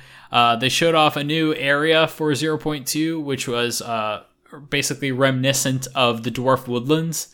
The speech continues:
so the Snow White area. Uh, they basically showed, uh, some areas that look like the mine, uh, and they also showed off, uh, a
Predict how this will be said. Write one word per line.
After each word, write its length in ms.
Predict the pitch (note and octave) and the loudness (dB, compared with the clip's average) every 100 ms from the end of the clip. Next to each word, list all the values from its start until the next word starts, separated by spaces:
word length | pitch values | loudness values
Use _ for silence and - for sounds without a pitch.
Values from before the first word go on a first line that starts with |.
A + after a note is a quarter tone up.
| _ - | _ -12
so 260 | - A#2+ | -2 0
the 280 | A2+ A2 A2+ | 2 2 0
Snow 260 | A#2 C#3 C3 | -2 -2 0
White 260 | A#2+ C3 | 2 2
area. 560 | C#3 D3+ D#3+ F3 F3 F3 _ - - - | 0 0 2 2 0 -2 _ -20 -20 -4
Uh, 240 | A2+ A2 G#2+ | 0 2 2
they 80 | A#2 | 0
basically 420 | C3+ C3 C3 B2+ | 0 0 -2 -2
showed, 680 | - C#3+ C3+ C3 - - - | 0 2 2 0 -4 -14 -12
uh, 260 | C3 A#2+ A2+ | -4 -2 -2
some 200 | - B2+ | -2 -4
areas 520 | A#2+ B2+ B2 B2 A#2 | -2 0 2 2 0
that 160 | A2+ B2 | -4 -2
look 180 | B2 B2 | -2 0
like 160 | A#2+ | -4
the 80 | - | -2
mine, 720 | A#2 A2 A2+ A2+ A2+ A2+ A2 - - - - - | 0 2 2 2 0 0 -2 -8 -20 -20 -20 -10
uh, 420 | B2 G#2+ G2+ G2+ G2+ | -2 0 0 -2 -4
and 220 | A2+ A2 | -6 -4
they 100 | A2 | 0
also 320 | A2 A2+ A#2 | 0 0 -2
showed 420 | A2 - A#2+ A2 | -2 0 0 0
off, 360 | A2 A2 A2 - | -2 0 -2 -2
uh, 280 | A2 G#2+ G#2 | -6 -6 -6
a 200 | G#2+ A#2 | -10 -14